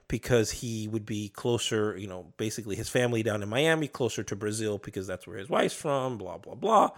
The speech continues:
<clears throat> So there's a lot of things that have been mentioned.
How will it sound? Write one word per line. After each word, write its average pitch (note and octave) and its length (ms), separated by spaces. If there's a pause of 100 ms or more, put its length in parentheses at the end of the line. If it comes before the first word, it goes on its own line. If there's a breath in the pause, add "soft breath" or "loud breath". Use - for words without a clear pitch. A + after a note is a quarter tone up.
(560 loud breath)
<clears throat> F#3+ 400
So F3 160
there's E3+ 160
a D3+ 60
lot C#3 240
of C#3 80
things C#3 160
that B2+ 100
have A#2+ 80
been A2+ 160
mentioned. B2 460